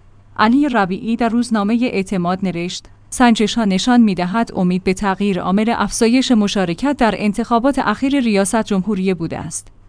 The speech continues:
حدود پنجاه درصد مردم اصلاً در انتخابات مشارکت نکردند. در این میان حدود سی درصد از مشارکت کنندگان در انتخابات نیز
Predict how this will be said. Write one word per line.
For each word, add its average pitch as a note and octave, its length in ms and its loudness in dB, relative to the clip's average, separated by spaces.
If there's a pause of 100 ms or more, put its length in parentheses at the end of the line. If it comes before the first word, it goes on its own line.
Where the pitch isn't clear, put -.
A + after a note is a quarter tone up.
(140)
حدود B3+ 340 2
پنجاه G#3+ 560 0
درصد G#3+ 360 0
مردم G3 460 2
اصلاً C#4+ 440 2
در A#3 160 4
انتخابات G#3 720 -2
مشارکت G#3 640 0
نکردند. E3 640 -4 (180)
در G#3 120 4
این A#3+ 160 8
میان D#3+ 360 -2
حدود D4 340 4
سی A#3+ 180 0
درصد G#3 460 0
از G#3 180 0
مشارکت G3 560 -2
کنندگان E3+ 640 0
در G#3 200 2
انتخابات G#3 720 -2
نیز G3 280 0